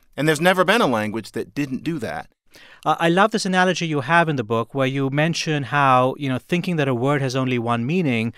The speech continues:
Speaker 2: is like looking at a snapshot taken at one point in a person's life and saying, "This photograph represents the entirety of what this person looks like."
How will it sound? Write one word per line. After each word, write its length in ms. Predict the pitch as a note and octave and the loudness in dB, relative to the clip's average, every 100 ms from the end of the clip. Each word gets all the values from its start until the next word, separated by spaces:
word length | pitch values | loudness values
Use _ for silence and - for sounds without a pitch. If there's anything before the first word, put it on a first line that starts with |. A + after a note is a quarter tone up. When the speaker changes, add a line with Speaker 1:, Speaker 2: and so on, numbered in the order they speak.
| - - - | -12 -20 -4
Speaker 2:
is 200 | D3 B2+ | -2 0
like 200 | C#3 C3 | 0 0
looking 260 | F#3 G3 F#3+ | -2 0 0
at 80 | |
a 40 | D#3 | -2
snapshot 640 | - F#3 A#3+ - F3 C#3 | -2 -2 -2 -2 0 0
taken 260 | - D#3 D#3 | 0 -4 -2
at 100 | C3 | -4
one 240 | C3+ D3+ | 0 0
point 260 | D3+ E3+ C#3+ | 0 -2 -2
in 100 | C#3 | -2
a 60 | B2+ | -4
person's 400 | D3 C3 C3+ C#3+ | -4 -4 -4 -2
life 460 | E3 E3+ A#2+ - | 2 4 2 -2
and 140 | C3 B2+ | -6 -6
saying, 400 | - C#3+ C3+ C#3 - - - | -4 -2 -2 -4 -10 -20 -18
"This 240 | A#2+ D#3 - | -4 -2 0
photograph 560 | G3+ A3 F#3 D#3+ C#3+ | 2 2 4 2 2
represents 540 | C3+ C#3+ D3 D#3 C#3 B2+ | 0 -2 -2 -2 -2 -2
the 140 | C#3 | -4
entirety 760 | C3 - D#3+ F3 D#3+ A#2 A2 G#2+ - - | -4 -2 -2 0 0 -2 -4 -8 -14 -10
of 140 | C3 | -4
what 160 | C#3 C3+ | -2 -2
this 140 | B2 | -4
person 320 | - C3 B2 G#2+ | -6 -6 -4 -6
looks 200 | - - | -6 -8
like." 240 | G2 - | -10 -14